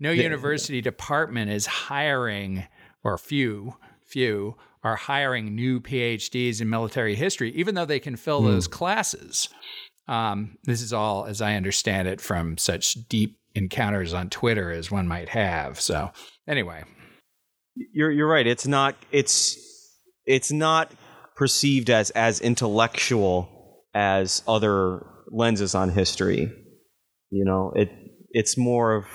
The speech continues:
Speaker 2: it's seen as, like, uh, more of a layman's kind of history, which it isn't, but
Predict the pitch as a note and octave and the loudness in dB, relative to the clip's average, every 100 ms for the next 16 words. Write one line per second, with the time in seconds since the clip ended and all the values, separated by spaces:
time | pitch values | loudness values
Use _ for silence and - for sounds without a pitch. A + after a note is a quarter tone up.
0 | - A2 - B2+ A#2 G2+ G#2 F#2 - - | -6 -2 0 4 4 4 2 2 0 -2
1 | D2+ - D2+ - - _ _ _ _ _ | 0 0 -2 -6 -20 _ _ _ _ _
2 | _ _ _ _ - B2 C3 A2+ G#2 G#2+ | _ _ _ _ -10 0 2 4 4 4
3 | A2 G#2 F#2 F2 - - - - - G2+ | 6 6 4 2 0 0 -6 -8 2 4
4 | F#2+ E2+ G2+ - G2 F2 F2+ F#2+ - - | 4 2 0 2 2 2 2 -2 -12 -10
5 | C3+ C3+ D3 G#2 G2 - - - - F#2 | -4 2 4 4 2 -2 -12 -16 0 2
6 | F2 | 2